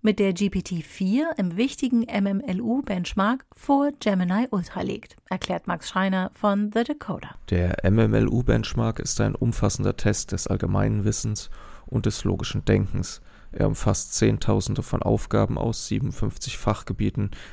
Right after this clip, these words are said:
Speaker 2: wie Mathematik, Informatik oder der Medizin. Er gilt derzeit als einer der wichtigsten Benchmarks für Sprachmodelle.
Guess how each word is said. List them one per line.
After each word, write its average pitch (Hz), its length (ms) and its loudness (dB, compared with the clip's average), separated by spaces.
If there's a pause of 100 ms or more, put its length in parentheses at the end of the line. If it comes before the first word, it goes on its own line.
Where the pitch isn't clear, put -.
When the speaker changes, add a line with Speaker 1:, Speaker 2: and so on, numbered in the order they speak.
Speaker 2:
wie 104 140 2
Mathematik, 95 720 0
Informatik 104 760 0 (240)
oder 98 200 2
der 92 140 0
Medizin. 95 640 -2 (420)
Er - 140 -4
gilt - 480 0
derzeit 113 500 2
als - 220 0
einer 101 180 4
der 95 200 2
wichtigsten - 520 -4
Benchmarks - 580 0
für - 140 -2
Sprachmodelle. - 720 0